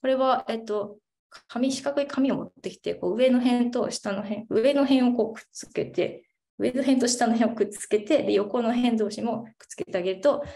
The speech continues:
こういうドーナツみたいな形になるんですけど、トーラスって呼ばれていて、で、このトーラス状の、あの、トーラス状の円の外で定義された数学的ビリヤードを考えると、これもカオス的に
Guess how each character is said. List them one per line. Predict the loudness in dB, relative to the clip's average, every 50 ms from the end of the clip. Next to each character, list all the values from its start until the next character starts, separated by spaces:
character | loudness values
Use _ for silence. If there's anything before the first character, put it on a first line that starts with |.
| -18 -20 _
こ | _ -4
う | -2
い | -2 -2
う | 0
ド | 0 2
ー |
ナ | 2 0 0
ツ | -2 -6
み | -8 -6
た | -6
い | -8
な | -6
形 | -4 -4 -2 -2 -2 -4
に | -4 -4 -2
な | -2 -4
る | -4
ん | -4
で | -6
す | -8 -6
け | -2 2
ど、 | 4 4 2 2
ト | -2 -4 -2
ー |
ラ | -2 -2 -2
ス | -4 -6 -10
っ | -8
て | -8 -10 -10 -8
呼 | -4
ば | -2 -2 -2
れ | -2 -4
て | -4 -4
い | -4 -4 -2
て、 | 0 0 0 0 -2 -6 -12 -18 -20 -20 -20 -20 -20 _ _ _ _ _ _ _ _ _ _ _ -6
で、 | -6 -4
こ | -2 0 2
の | 4 4 4 2 -2 -8 -14 _ _ 0
ト | 2 2
ー | 4
ラ | 4 2 2
ス | 0 0 2
状 | 2 4 4 4
の、 | 2 2 0 -2 -4 -8 -16 -20 _ _ _ _ _ _ _ _ _ _ _ _ _ _ _ _ _ _ _ _ _
あ | -8 -8 -6 -6
の、 | -8 -8 -10 -12 -16 -20 _ _ _ _ _ _ _ _
ト | -2 2
ー | 2
ラ | 2 2 0 -2
ス | -4 -4 0 2
状 | 2 2 4 4
の | 4 2 2 0 -6 -12 -2 0
円 | 2 2 4 2
の | 2 0
外 | -2 -2 -4 -4 -4 -6 -6 -8 -10 -16 _ _ _ _ _
で | -2 -2 -2
定 | -2 -2 0 0
義 | 0 0
さ | 0 -2 -2
れ | -2
た | -2 -2 -2 -2 -2
数 | -2 0 0
学 | 0 0 0 -2
的 | -6 -8 -8 -6
ビ | -6 -4
リ | -4 -4
ヤ | -4 -4
ー | -6
ド | -8 -8
を | -8
考 | -8 -6 -4 -4 -4
え | -4 -4
る | -4 0
と、 | 0 0 0 0 0
こ | -2 -2
れ | -2
も | -2 -4
カ | -6 -6 -4 -4
オ | -4
ス | -6 -10
的 | -14 -18 -20 -20 -20
に | -20